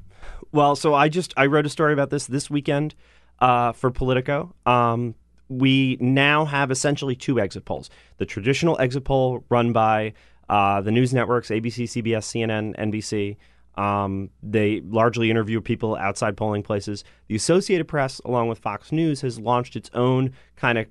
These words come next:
replacement for the exit poll. It's mostly conducted in the run-up to Election Day, but it is supposed to be just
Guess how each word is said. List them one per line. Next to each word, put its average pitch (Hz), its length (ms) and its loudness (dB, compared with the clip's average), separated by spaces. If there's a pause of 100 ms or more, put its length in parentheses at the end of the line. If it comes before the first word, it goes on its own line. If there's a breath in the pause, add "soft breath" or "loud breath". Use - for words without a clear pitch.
replacement 110 600 -4
for - 100 -14
the 98 140 -4
exit 95 280 -6
poll. 101 280 -2
It's - 180 -12
mostly 120 340 0
conducted 113 460 -4
in 101 80 -4
the 98 100 -6
run-up 113 280 -4
to 147 120 -6
Election 147 340 -4
Day, 151 200 0 (300 soft breath)
but 131 120 2
it 120 120 2
is 117 80 -2
supposed 127 380 -2
to 139 60 -2
be 117 220 0
just 120 340 -2